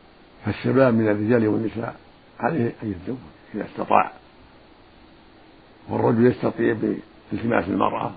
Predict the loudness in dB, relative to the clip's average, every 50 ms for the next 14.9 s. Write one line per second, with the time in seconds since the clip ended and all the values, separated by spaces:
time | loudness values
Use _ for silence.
0 | -16 -20 -20 -20 -20 -20 -20 -20 -20 -20 -20 -20 -20 -20 -20 -20 -16 -14 -14 -8
1 | -8 -8 -6 -4 -2 -2 0 -2 -2 -2 -2 0 -2 -2 -4 -4 -4 -4 -4 -4
2 | -4 -4 -4 -4 -4 -4 -6 -6 -6 -6 -2 0 0 0 0 -2 -4 -12 -20 -20
3 | -20 -20 -20 -20 -20 -8 2 4 4 4 4 2 0 -2 -2 -4 -6 -10 -12 -10
4 | -10 -12 -8 -4 -4 -2 -2 -2 -4 -4 -4 -4 -2 0 0 0 0 -2 -2 -6
5 | -6 -8 -10 -14 -20 -20 -20 -20 -20 -20 -20 -20 -20 -20 -20 -20 -20 -20 -20 -20
6 | -20 -18 -12 -8 -4 -2 -2 -2 -4 -8 -16 -20 -20 -20 -20 -20 -20 -20 -20 -20
7 | -20 -20 -20 -20 -20 -20 -20 -20 -20 -20 -20 -20 -14 -2 0 0 4 6 6 6
8 | 6 4 -2 -10 -20 -20 -20 -20 -20 -20 -20 -20 -20 -20 -20 -20 -20 -20 -20 -20
9 | -20 -20 -20 -20 -20 -20 -20 -20 -10 0 2 6 8 8 8 6 4 4 4 4
10 | 4 4 6 6 6 6 6 4 2 0 0 0 -2 0 0 0 0 0 -2 -2
11 | -2 -2 -2 -2 -4 -2 -2 0 0 -2 -4 -4 -6 -4 -2 0 0 0 0 0
12 | -2 -2 -2 -4 -6 -8 -8 -8 -6 -6 -6 -8 -8 -10 -14 -20 -20 -20 -20 -20
13 | -20 -20 -20 -20 -20 -20 -20 -20 -20 -20 -20 -20 -20 -20 -20 -12 0 4 6 6
14 | 6 6 2 0 -4 -4 -2 -2 -2 -2 -2 -2 -4 -4 -6 -8 -10 -12